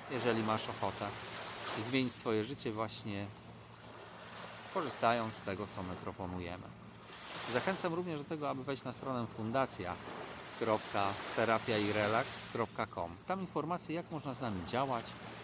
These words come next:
wspierać nas w formie wolontariatu, w formie jakiegokolwiek innego wsparcia, abyśmy to, co robimy, mogło być jeszcze bardziej bez granic, bo każde działanie potrzebuje wsparcia.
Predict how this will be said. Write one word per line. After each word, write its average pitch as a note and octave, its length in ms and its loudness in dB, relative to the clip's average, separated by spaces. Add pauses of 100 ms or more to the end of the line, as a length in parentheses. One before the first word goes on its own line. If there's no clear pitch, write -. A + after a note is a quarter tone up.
(260)
wspierać B2+ 480 4 (100)
nas G2 200 2
w - 140 -2
formie F#2+ 240 -4
wolontariatu, C3 800 2
w - 40 -12
formie F#3+ 240 -4
jakiegokolwiek D3+ 640 0
innego D3 280 0
wsparcia, D#3 540 0 (320)
abyśmy C#3 440 0
to, D3+ 200 0
co C3+ 180 0
robimy, A#2+ 480 2 (720)
mogło C3 300 4
być B2 160 0 (240)
jeszcze C#3+ 340 4
bardziej C3+ 500 6 (160)
bez A#2 180 6
granic, G#2+ 640 2 (840)
bo G#2+ 480 2 (380)
każde C3 260 2
działanie A#2 480 4 (200)
potrzebuje C#3+ 460 0
wsparcia. F2 540 0